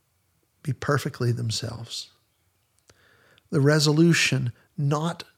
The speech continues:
to twist them to fit our own image. If in loving them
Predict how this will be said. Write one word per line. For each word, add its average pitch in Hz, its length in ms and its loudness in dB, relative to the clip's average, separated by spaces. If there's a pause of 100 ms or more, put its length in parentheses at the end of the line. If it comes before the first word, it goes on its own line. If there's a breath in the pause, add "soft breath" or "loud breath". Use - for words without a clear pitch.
to 160 120 -6
twist - 480 -4
them 127 220 -4
to 123 100 -8
fit 127 240 -6
our 117 220 -4
own 110 160 -6
image. 120 520 -18 (1160 soft breath)
If 147 220 2
in 139 100 4
loving 180 400 4
them 143 460 -2